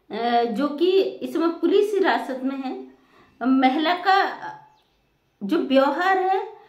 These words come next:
वो पूरे public पे भारी पड़ गया। महिला ने मात्र सौ रुपये के लिए, अ, किसी गरीब दुकानदार को, जो कि मिट्टी के गुल्लक वगैरह बनाते हैं, मिट्टी के घड़े गुल्लक shopkeeper हैं,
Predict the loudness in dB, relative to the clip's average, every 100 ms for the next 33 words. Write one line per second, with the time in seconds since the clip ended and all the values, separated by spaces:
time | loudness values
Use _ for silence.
0 | _ -12 -6 0 0 0 -2 -2 -4 -4
1 | -4 -4 -4 -6 -8 -8 -8 -6 -2 0
2 | 0 0 2 0 0 -4 -6 -6 -4 -4
3 | -6 -8 -10 -12 -16 _ _ _ -10 -6
4 | -2 -2 -2 -2 -2 2 4 4 4 4
5 | 2 0 0 2 2 0 -2 -6 -6 -6
6 | -2 -2 -2 -4 -6 -4 -4 -2 -2 -4
7 | -4 -2 0 -2 -4 -6 -2 0 -2 -4
8 | -4 -4 -2 -2 -2 -6 -8 -2 -2 -2
9 | -4 -4 -4 -4 -8 -10